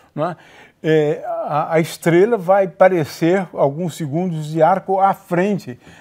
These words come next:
da posição verdadeira, né? De forma que e, e, esse efeito é,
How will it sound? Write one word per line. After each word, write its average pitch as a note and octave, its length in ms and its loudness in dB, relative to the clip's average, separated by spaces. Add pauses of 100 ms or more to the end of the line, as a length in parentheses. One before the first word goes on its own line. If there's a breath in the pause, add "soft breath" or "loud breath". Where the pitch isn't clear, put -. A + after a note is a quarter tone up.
da D#3 200 6
posição E3+ 640 -2
verdadeira, D3 800 -2
né? C#3 220 -4 (480 loud breath)
De C#3 160 -6
forma E3 340 -2
que D#3+ 140 -8
e, C3+ 1160 -4
e, C3 40 0
esse C3+ 180 -4
efeito C3+ 640 -4
é, A#2+ 260 -4